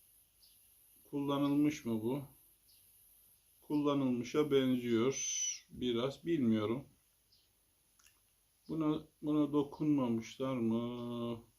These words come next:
Neyse, konumuz bu değil. Şimdi arkadaşlar, hiçbir Solingen'in ben sapını beğenmiyorum. Bunu açık ve net söyleyeyim. Beğenenler olabilir.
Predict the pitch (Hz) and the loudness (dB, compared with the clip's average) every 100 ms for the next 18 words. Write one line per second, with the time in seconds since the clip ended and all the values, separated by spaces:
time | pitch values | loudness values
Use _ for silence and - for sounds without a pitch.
0 | _ _ 185 151 127 - 110 - _ - | _ _ -6 -2 -2 -4 -14 -18 _ -4
1 | 139 120 135 135 127 113 101 - _ _ | -2 0 0 -2 -2 -2 -4 -8 _ _
2 | - - - _ _ _ - 165 202 185 | -20 -20 -20 _ _ _ -6 0 4 4
3 | 185 190 131 - 117 127 - - _ _ | 6 6 6 2 -4 -6 -12 -18 _ _
4 | _ _ _ _ _ _ _ - 165 - | _ _ _ _ _ _ _ -6 -4 -4
5 | - 208 - 151 147 127 123 117 123 147 | -2 -2 4 6 8 8 6 4 2 2
6 | 143 147 131 123 135 131 117 107 101 104 | 0 -2 -2 0 -2 0 0 0 -2 -6
7 | - - _ _ - 131 110 - 135 127 | -12 -20 _ _ -6 -2 -2 -2 -6 -6
8 | - - 113 113 135 139 - 117 104 110 | -6 -2 0 2 2 -2 -2 0 0 -4
9 | - _ 156 151 147 147 139 135 123 117 | -12 _ -4 0 2 2 2 2 2 2
10 | 139 127 117 107 113 - - | 4 4 2 -2 -4 -8 -20